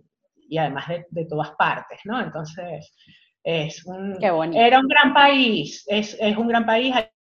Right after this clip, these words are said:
Speaker 1: una energía muy grande, hay mucha riqueza y yo creo que esa gran riqueza es la que nos tiene así.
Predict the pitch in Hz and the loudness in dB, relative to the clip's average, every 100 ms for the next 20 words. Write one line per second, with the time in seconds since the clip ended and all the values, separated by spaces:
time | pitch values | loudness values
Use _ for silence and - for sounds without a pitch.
0 | - 202 208 202 - 185 208 240 247 233 | -8 -4 -2 -2 -4 -2 0 0 0 0
1 | 240 254 269 294 - _ 202 214 220 254 | 0 -2 -4 -6 -12 _ 0 2 2 0
2 | 254 226 247 - 294 240 190 190 - 202 | -2 0 0 0 -4 -4 -4 -6 -2 0
3 | 196 175 - 208 220 220 214 202 - 214 | 0 -2 -4 -4 -4 -4 -4 -6 -4 -8
4 | 190 156 185 202 190 165 165 - 175 175 | -8 -8 -10 -4 -4 -4 -10 -10 -12 -12
5 | - 254 311 | -12 -14 -14